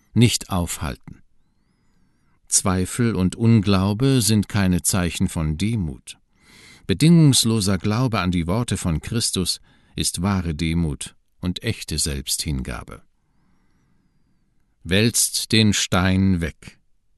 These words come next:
Christus hätte dem Stein befehlen können, sich wegzubewegen, dieser hätte seiner Stimme gehorcht. Er hätte auch die Engel an seiner Seite bitten können, dies zu tun. Auf seinen Befehl hin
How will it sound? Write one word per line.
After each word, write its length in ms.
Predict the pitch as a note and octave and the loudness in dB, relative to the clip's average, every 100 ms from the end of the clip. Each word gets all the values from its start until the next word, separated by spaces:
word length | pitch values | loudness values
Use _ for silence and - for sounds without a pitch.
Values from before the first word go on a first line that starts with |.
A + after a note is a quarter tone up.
| _ _ _ _ _ _ _ - | _ _ _ _ _ _ _ -12
Christus 600 | - G#2+ - - A2 - | -4 -2 -2 -2 -2 0
hätte 240 | G#2+ - | 0 0
dem 220 | E2+ G2+ F#2+ | 2 2 2
Stein 420 | - A2 A2+ G#2 | 0 2 2 2
befehlen 540 | G2 - C3+ A#2 G#2 | 0 0 2 2 0
können, 340 | - G#2 F#2+ F#2 | 0 2 2 2
sich 240 | F#2 - | 0 -2
wegzubewegen, 880 | G2 - - F2+ F#2+ E2+ F#2 F2+ F#2+ - - | -4 -4 -4 -2 -2 0 0 0 -2 -4 -4
dieser 340 | A2+ G#2+ G#2+ G2+ | 0 2 2 2
hätte 280 | G#2+ A#2 | 2 0
seiner 340 | G2 G2+ F#2+ F#2 | 0 2 4 2
Stimme 380 | - A#2 A2+ F#2+ | 0 0 0 0
gehorcht. 580 | F#2 G2+ F2+ - - - _ _ _ _ _ _ _ _ - | -2 -4 -6 -8 -14 -18 _ _ _ _ _ _ _ _ -4
Er 200 | D#2+ D2+ | -4 0
hätte 320 | F#2 - F#2+ | -2 -2 -4
auch 160 | F2+ | -4
die 200 | - G2 | -2 -2
Engel 360 | - A#2+ C3 A#2+ | 0 2 4 2
an 180 | G2+ G2 | 2 2
seiner 380 | F2 F2+ E2+ D#2+ | 2 2 2 0
Seite 360 | F#2 F2 G2 | 0 0 0
bitten 360 | E2 G2 - E2+ | -2 -2 -2 -2
können, 380 | G2+ F2 E2+ D#2+ | 0 2 2 0
dies 260 | D#2+ - | -2 -4
zu 180 | - D#2 | -6 -6
tun. 360 | - F#2 D#2 - _ _ _ - | -6 -4 -4 -8 _ _ _ -4
Auf 200 | G2+ - | -2 0
seinen 400 | A#2+ C3 C#3+ A#2 | 2 4 6 4
Befehl 420 | G2+ C3 C3+ A2 | 2 0 0 2
hin 260 | G#2 G2+ | 4 4